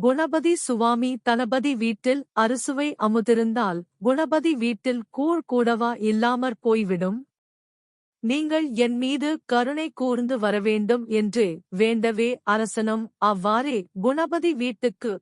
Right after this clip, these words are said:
விருந்துண்ணச் சதுரங்க சேனையுடன் வந்தான். அரசனுக்கு ஒரு பதுமை வரவேற்பு வழங்க, ஒரு பதுமை சாமரை விசிற, ஒரு பதுமை வாசல் காக்க,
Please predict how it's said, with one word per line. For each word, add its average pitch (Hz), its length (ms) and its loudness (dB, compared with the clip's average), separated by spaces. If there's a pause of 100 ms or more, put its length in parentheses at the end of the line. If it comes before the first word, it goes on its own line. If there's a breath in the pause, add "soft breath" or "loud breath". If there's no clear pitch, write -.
(120)
விருந்துண்ணச் 285 560 -2
சதுரங்க 233 580 0 (100)
சேனையுடன் 226 520 0
வந்தான். 175 640 -4 (920)
அரசனுக்கு 294 760 0
ஒரு 233 300 4
பதுமை 240 440 0
வரவேற்பு 214 680 0
வழங்க, 175 540 -4 (340)
ஒரு 247 320 2
பதுமை 294 440 -2 (100)
சாமரை 233 400 0
விசிற, 214 520 -2 (360)
ஒரு 254 300 2
பதுமை 302 440 0
வாசல் 220 460 -2
காக்க, 180 500 -4